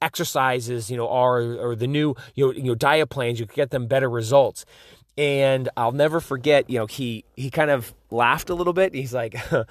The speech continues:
<laughs> "Oh, I used to think that same way too." I'm like, "Well, what are you talking about?" He's like, "Let me ask you something." He said, "Let's just say that, you know, um, you're, you're, you're the best trainer in the world." And I was like, "Okay."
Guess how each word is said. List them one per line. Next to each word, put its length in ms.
<laughs> 460
"Oh, 640
I 140
used 260
to 60
think 260
that 180
same 260
way 220
too." 380
I'm 80
like, 180
"Well, 280
what 160
are 40
you 40
talking 360
about?" 280
He's 160
like, 160
"Let 200
me 120
ask 220
you 80
something." 380
He 40
said, 140
"Let's 260
just 140
say 140
that, 180
you 100
know, 280
um, 260
you're, 260
you're, 180
you're 300
the 100
best 300
trainer 360
in 160
the 80
world." 380
And 100
I 20
was 80
like, 140
"Okay." 340